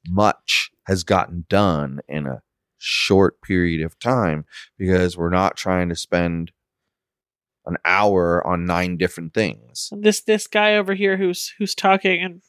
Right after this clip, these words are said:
Speaker 2: rambling about his busy life is, uh, going to put a link to the new podcast in the show notes for all of you.
Speaker 1: I might.
Speaker 2: He's going to.
Speaker 1: You could also just go to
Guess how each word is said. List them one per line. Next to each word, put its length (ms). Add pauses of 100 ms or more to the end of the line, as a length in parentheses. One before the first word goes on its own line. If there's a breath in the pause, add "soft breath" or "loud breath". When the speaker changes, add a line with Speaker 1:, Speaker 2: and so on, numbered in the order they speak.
Speaker 2:
rambling 440
about 240
his 180
busy 280
life 280 (800)
is, 300
uh, 220
going 260
to 100
put 140
a 80
link 340
to 120
the 100
new 140
podcast 580
in 60
the 60
show 220
notes 240
for 160
all 160
of 100
you. 200 (600)
Speaker 1:
I 100
might. 420 (680)
Speaker 2:
He's 180
going 300
to. 300
Speaker 1:
You 100
could 120
also 260
just 260
go 200
to 380